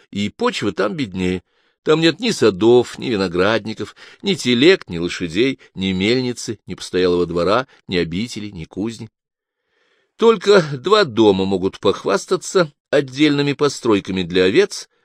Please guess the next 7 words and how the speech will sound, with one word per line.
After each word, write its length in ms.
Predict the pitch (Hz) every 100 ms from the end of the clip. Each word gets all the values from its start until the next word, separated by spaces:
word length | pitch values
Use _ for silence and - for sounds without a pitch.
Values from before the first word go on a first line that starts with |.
| -
мулов 460 | 90 147 151 -
и 60 | 110
коров. 400 | - 113 92 - _ _ _ _ _ _ _ _ _ _ _
Церковь — 760 | - 220 214 - 190 185 - -
скромный 640 | - - 165 165 156 156
храм 420 | 139 135 139 143 127
Божий, 420 | 127 120 127